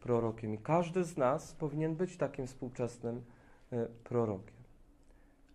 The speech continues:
Zobaczcie, święty, e, Ambroży był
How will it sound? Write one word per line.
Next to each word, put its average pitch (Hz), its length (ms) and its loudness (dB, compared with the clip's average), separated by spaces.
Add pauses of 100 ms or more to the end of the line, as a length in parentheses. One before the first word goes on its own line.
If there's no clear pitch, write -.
(120)
Zobaczcie, 165 580 4
święty, 214 580 4 (440)
e, 127 260 2
Ambroży 131 600 2
był 214 380 12